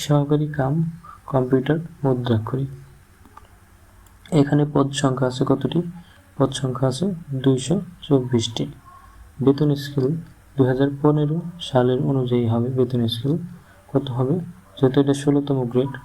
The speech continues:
উভয় দুইটা পদের জন্যই দুইটা হচ্ছে ষোলোতম গ্রেড, তো, এ, তাহলে বেতন একই হবে, নয় হাজার তিনশো থেকে শুরু হবে বাইশ হাজার চারশো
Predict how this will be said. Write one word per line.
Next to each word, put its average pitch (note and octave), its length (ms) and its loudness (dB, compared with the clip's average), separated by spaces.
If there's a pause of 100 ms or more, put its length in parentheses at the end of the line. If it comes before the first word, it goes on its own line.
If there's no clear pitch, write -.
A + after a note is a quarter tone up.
(140)
উভয় C3 280 2
দুইটা C3+ 280 2
পদের B2+ 360 0
জন্যই B2+ 300 0
দুইটা B2+ 260 0
হচ্ছে B2 220 0
ষোলোতম B2+ 500 0
গ্রেড, C3 220 0 (600)
তো, B2 100 0 (500)
এ, B2 100 4 (340)
তাহলে B2+ 280 2
বেতন C3 320 0
একই B2 280 0
হবে, A#2 240 0
নয় C3+ 220 2
হাজার B2 260 -2
তিনশো B2+ 320 -2 (540)
থেকে C3 240 2
শুরু C3 240 2
হবে B2+ 240 0
বাইশ C3+ 260 0
হাজার C#3 280 2
চারশো C3+ 360 -2